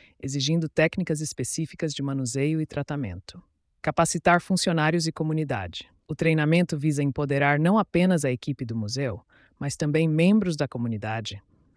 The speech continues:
fornecendo-lhes noções básicas que podem ser aplicadas em seus próprios acervos pessoais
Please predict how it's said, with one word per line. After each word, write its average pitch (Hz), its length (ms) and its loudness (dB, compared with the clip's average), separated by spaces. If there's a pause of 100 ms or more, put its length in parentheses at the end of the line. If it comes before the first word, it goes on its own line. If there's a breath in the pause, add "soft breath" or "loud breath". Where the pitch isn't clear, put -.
(140)
fornecendo-lhes 160 880 2
noções 139 380 -2
básicas 160 560 0
que - 120 -12
podem 143 260 -2
ser 143 140 -4
aplicadas 151 720 -2
em 147 80 -6
seus 139 280 -4
próprios 175 420 0
acervos 151 480 -2
pessoais 139 760 -4